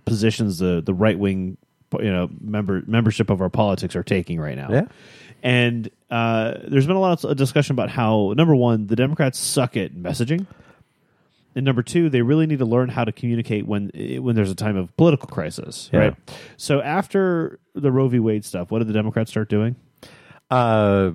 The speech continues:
Speaker 2: fundraising?
Speaker 1: Money, please.
Speaker 2: Yeah.
Speaker 1: Money, money, money, please.
Speaker 2: Yeah, the
Speaker 1: So
Speaker 2: only way to solve this problem is to, uh, is to donate now.
Speaker 1: So Trevor Noah of The Daily Show had a
Speaker 2: Mm-hmm.
Speaker 1: brilliant, uh, response to that, which was this.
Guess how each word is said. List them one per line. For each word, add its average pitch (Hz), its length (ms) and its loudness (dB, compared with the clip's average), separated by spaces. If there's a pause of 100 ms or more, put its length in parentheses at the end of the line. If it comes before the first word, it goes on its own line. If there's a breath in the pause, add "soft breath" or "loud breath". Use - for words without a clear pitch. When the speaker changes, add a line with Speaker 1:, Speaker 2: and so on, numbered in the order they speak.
(160)
Speaker 2:
fundraising? 247 880 0
Speaker 1:
Money, 262 300 -2
please. 196 560 4
Speaker 2:
Yeah. - 220 4
Speaker 1:
Money, 254 160 0
money, 247 180 -4
money, 262 220 -4
please. 139 560 -2
Speaker 2:
Yeah, 90 160 0
the 92 140 -2
Speaker 1:
So 127 100 4
Speaker 2:
only 160 160 2
way 165 100 4
to 143 100 2
solve 135 300 0
this 120 160 0
problem 110 420 0
is 98 220 -2
to, 92 320 2
uh, 85 240 4
is 101 220 -2
to 104 100 -4
donate 139 580 0
now. 113 380 0 (320 soft breath)
Speaker 1:
So 160 140 0
Trevor 214 320 0
Noah 117 380 0
of 104 360 -4
The - 80 -12
Daily 92 260 -2
Show - 420 -12 (420 soft breath)
had 117 220 2
a 110 60 4
Speaker 2:
Mm-hmm. 95 200 -4
Speaker 1:
brilliant, 123 460 4 (1300)
uh, 110 220 2
response 101 680 0
to 127 100 0
that, 127 220 0
which 104 200 -2
was 90 180 0
this. 76 360 -10